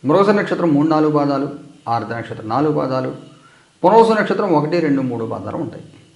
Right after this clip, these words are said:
మీ అందరికీ ఈ రాబోయే శనిగ్రహం రాశి మార్పుల గురించి ఫలితాలు ఏమిటి చూద్దాం.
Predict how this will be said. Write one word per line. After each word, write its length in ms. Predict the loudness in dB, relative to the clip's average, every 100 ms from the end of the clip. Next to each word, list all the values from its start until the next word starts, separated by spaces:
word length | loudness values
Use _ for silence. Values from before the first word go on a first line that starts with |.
| _ _ _ _ _ -20 _ _ -2
మీ 140 | 2
అందరికీ 420 | 4 4 0 -6 -10 -18 -20 -20 _ _
ఈ 80 | -2
రాబోయే 600 | 0 0 0 -2 -4 -10 -20 -4
శనిగ్రహం 460 | -2 0 -2 -2 -2
రాశి 260 | -4 -6
మార్పుల 440 | -6 -6 -6 -10 -8
గురించి 160 | -10
ఫలితాలు 380 | -6 -4 -2 -4
ఏమిటి 240 | -6 -14 -20 -20 -20 -4
చూద్దాం. 260 | -4 -4